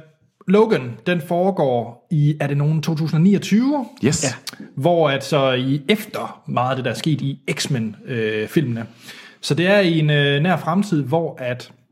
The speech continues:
Speaker 1: Logan, han, og før jeg lige starter alt det her, den måde, vi kører vores anmeldelser på, det er, at vi snakker om, hvad vi synes om filmen, og kommer til at snakke om, hvad der sker i filmen, men ikke spoiler.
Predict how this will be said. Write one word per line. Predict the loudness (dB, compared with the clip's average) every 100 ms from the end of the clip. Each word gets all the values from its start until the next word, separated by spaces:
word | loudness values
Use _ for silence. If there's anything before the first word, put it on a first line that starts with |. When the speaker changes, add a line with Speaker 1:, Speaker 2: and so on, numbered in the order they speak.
| _ _ _ _ -12 2
Speaker 1:
Logan, | 4 6 4 2
han, | 0 -2 -2 -2 -6 -18 -20 _ _ _ _ -4
og | -4 -4 -2
før | -2
jeg | 0
lige | -4 -6
starter | -6 -6 -6
alt | -8
det | -6
her, | -6 -6 -10 _ _ _ _ _
den | 2
måde, | 4 4
vi | 4
kører | 4
vores | 2 0
anmeldelser | -2 -2 -4 -6
på, | -6 -6 -12 _ _
det | -2
er, | -2
at |
vi | -2
snakker | -2 0 2 0
om, | -2
hvad | -6
vi | -4
synes | -2 -2
om | -2
filmen, | -2 -4 -6 -10 -14 _ _ _ _ _ _ -2
og | 4 4 4
kommer | -2 0
til | -2
at |
snakke | 2 2 2
om, | 0
hvad | -4
der |
sker | -2 2 2
i |
filmen, | 0 -2 -4 -8 -10 _ _ _
men | -2 0
ikke | 0 -2
spoiler. | -2 -4 -4